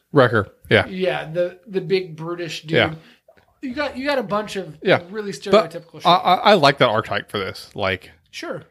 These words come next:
Speaker 1: and it makes sense for the roles they play, 'cause they are clones that have had their genetics modified with a bit, which is why they're called the Bad Batch.
Speaker 2: Yep.
Speaker 1: Um, in general, like we kinda mentioned, overall ser-, series opens with, they open with Order sixty-six.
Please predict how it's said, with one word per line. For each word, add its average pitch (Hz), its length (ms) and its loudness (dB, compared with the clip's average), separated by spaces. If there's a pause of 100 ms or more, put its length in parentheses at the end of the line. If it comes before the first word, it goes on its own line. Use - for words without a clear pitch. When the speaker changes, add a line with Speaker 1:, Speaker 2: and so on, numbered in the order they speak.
Speaker 1:
and 170 140 0
it 170 60 2
makes 165 260 2
sense 131 260 0
for 139 220 2
the 131 80 2
roles 123 180 2
they 127 120 2
play, 110 360 0 (320)
'cause 127 120 -12
they 127 140 6
are 117 460 0 (560)
clones 143 500 2
that 131 180 -4
have 113 220 0
had 113 180 -2
their 117 100 -4
genetics 113 440 -2
modified 95 600 0
with 131 240 -4
a 110 40 -4
bit, - 300 -4
which 120 140 -6
is - 60 -4
why 123 100 6
they're 113 100 4
called 113 180 2
the 110 60 -4
Bad 101 200 0
Batch. - 320 -8 (180)
Speaker 2:
Yep. 151 160 -14 (520)
Speaker 1:
Um, 120 420 2 (440)
in 160 100 -4
general, 160 300 4
like 127 260 4
we 139 80 -6
kinda 135 180 2
mentioned, 120 440 -4 (220)
overall 147 260 6
ser-, 123 400 0 (100)
series 135 300 2
opens 113 260 -2
with, 104 200 -4 (320)
they 143 100 2
open 127 160 0
with - 160 -14
Order 120 160 0
sixty-six. - 800 -2